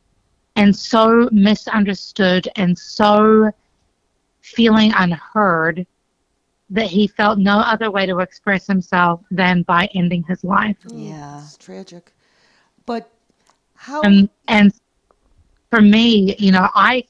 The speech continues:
Speaker 1: th-, I was lucky that I'd found music and songwriting as my lens to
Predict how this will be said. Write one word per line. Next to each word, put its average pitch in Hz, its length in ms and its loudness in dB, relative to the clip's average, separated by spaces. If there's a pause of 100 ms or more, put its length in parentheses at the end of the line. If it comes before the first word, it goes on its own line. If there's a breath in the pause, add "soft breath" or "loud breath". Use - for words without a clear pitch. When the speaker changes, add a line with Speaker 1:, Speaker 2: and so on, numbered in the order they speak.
Speaker 1:
th-, 240 200 -14
I 202 160 -2
was 214 180 -4
lucky 196 300 -6
that 185 120 -6
I'd 185 180 -4
found 180 400 -4
music 190 340 -6
and 175 100 -6
songwriting 202 720 -2 (380 soft breath)
as 190 160 -2
my 185 220 2
lens 175 560 -2 (580)
to 175 580 -2